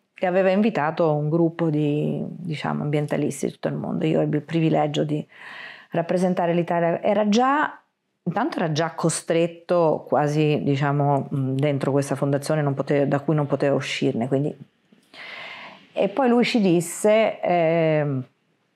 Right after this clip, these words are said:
lo ricordo proprio con grande chiarezza, in questi giorni mi torna alla mente questa, nel novantaquattro ci disse, ehm, "Non so se riusciranno a fare la perestroica"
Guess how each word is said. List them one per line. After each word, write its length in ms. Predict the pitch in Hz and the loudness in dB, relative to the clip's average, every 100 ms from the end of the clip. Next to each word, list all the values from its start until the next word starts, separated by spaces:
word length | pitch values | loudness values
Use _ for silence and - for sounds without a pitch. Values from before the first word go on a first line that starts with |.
| _ _ _ - | _ _ _ -6
lo 80 | 165 | -4
ricordo 440 | 151 156 156 151 | -2 -2 -2 -2
proprio 280 | 147 147 151 | -2 -2 0
con 240 | 147 147 | 0 0
grande 320 | 147 165 190 151 | 0 2 2 2
chiarezza, 460 | 139 143 165 151 | 2 2 0 -2
in 80 | 143 | -2
questi 320 | 143 139 139 | -2 -4 -2
giorni 260 | 143 170 160 | 0 2 2
mi 140 | 135 | 0
torna 320 | 139 170 147 | 2 0 2
alla 100 | 139 | 0
mente 380 | 151 170 147 139 | 0 0 0 0
questa, 680 | 143 143 - 147 143 131 127 - - - - - - - | -2 -2 -2 -2 0 -2 -6 -10 -20 -18 -18 -20 -10 -2
nel 180 | 151 | 0
novantaquattro 1080 | 151 151 175 165 190 160 135 139 - 190 196 175 170 | 2 2 0 -2 -2 -2 -2 -2 -2 -2 0 -4 -6
ci 200 | - - | -4 0
disse, 760 | 160 139 143 - - 208 196 - | 2 2 0 -4 0 2 2 2
ehm, 960 | 175 156 147 143 143 139 143 143 - - - | 0 0 2 0 0 -2 -2 -4 -8 -12 -6
"Non 300 | 190 190 202 | 0 2 2
so 260 | - 254 226 | 0 0 0
se 160 | 202 | 0
riusciranno 500 | 156 143 - 160 151 | 0 0 2 2 0
a 20 | 143 | 0
fare 180 | 156 147 | 0 0
la 100 | 139 | 0
perestroica" 920 | 143 139 - 139 151 143 202 285 | 0 -2 0 2 2 0 -2 -4